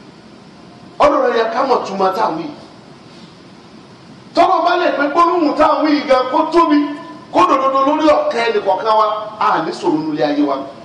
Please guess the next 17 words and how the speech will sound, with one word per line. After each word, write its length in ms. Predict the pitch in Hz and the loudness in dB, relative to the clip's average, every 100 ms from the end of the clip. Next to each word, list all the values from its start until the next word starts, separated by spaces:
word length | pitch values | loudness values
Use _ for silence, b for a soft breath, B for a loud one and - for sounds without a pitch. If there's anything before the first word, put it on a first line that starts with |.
| - - - - - - - - - - - - - - | -20 -20 -20 -20 -20 -20 -20 -20 -20 -20 -20 -20 -16 -2
Allahu 840 | 254 269 269 285 294 269 269 269 | 0 2 2 2 2 2 0 0
Akbar. 480 | 339 339 285 302 247 - - - - - - | -2 -2 2 2 2 -2 -6 -12 -14 -18 -6
Ìtumọ̀ 380 | 240 247 294 | -4 0 2
ẹ̀ 120 | 285 247 | 2 2
ni 60 | |
pé 120 | 277 302 | 0 0
kò 160 | 262 240 | 2 0
sí 180 | - 349 | 0 0
kankan 400 | 247 247 240 247 254 | 0 -4 -2 -2 2
láyé 360 | 269 285 285 | 2 2 2
mọ́ 180 | 294 285 - - - - | 2 0 -2 -6 -12 -4
tó 100 | 233 | -2
tún 200 | 233 233 | -2 -4
tóbi 220 | 233 226 190 | -4 -4 -2
tó 120 | 233 | -4
ta 140 | 196 | 0
ni. 120 | 196 | -2